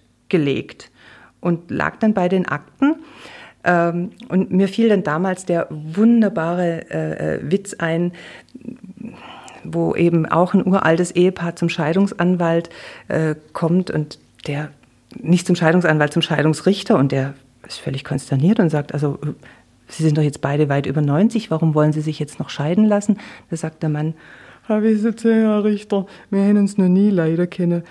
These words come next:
Wir haben bloß warten wollen, bis die Kinder tot sind." <laughs> Ich konnte dieses Scheidungsverfahren dann leider nicht zu Ende führen, weil ich in der Zeit das Referat gewechselt hab und dann nicht mehr mit Familiensachen betraut war,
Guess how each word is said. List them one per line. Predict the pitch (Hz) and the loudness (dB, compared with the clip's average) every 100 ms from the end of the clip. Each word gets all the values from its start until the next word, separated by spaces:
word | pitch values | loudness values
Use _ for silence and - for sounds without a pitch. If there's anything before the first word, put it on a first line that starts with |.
| - - - | -20 -20 -4
Wir | 180 | 0
haben | 185 185 | 0 2
bloß | 196 185 | 0 0
warten | 170 180 180 | 0 0 2
wollen, | 180 170 | 2 0
bis | 175 - | -4 -8
die | - | -4
Kinder | 180 180 180 | 0 0 0
tot | 160 160 160 | 0 -2 -2
sind." | - 156 160 - _ - | -2 -2 -2 -8 _ -10
<laughs> | - - - - - - _ _ _ - - - - | -10 -10 -14 -16 -20 -20 _ _ _ -20 -20 -18 -12
Ich | - - | -10 0
konnte | 233 262 269 - - 220 | 4 4 2 -6 -8 -2
dieses | 220 226 233 - - | 0 0 -4 -4 -6
Scheidungsverfahren | - 185 196 220 220 - 190 196 | 0 0 0 0 -2 -6 -6 -4
dann | 190 185 - _ | -4 -4 -8 _
leider | - 180 160 180 247 262 254 285 - _ | -2 2 2 2 0 0 0 -2 -8 _
nicht | - 214 262 - - | 0 2 0 -4 -8
zu | 226 | -2
Ende | 220 277 | 2 2
führen, | 262 - 247 254 247 | 0 -2 0 0 0
weil | 175 190 208 | -4 -2 -2
ich | - - | -6 -6
in | 196 | -4
der | 214 208 | -4 -2
Zeit | 196 190 | -2 0
das | 196 - | -2 -2
Referat | 185 185 170 226 - | 0 2 2 2 -2
gewechselt | 156 139 - 165 - | -4 -4 -4 -6 -2
hab | 180 - | -4 -2
und | 175 | -4
dann | 175 180 | 0 2
nicht | 214 | 2
mehr | 202 | 2
mit | 180 180 | 0 -2
Familiensachen | 180 180 185 190 175 170 180 | -4 -2 -2 -2 -2 -2 -4
betraut | 165 - 151 180 - | -4 -4 0 0 0
war, | 156 190 | -4 -4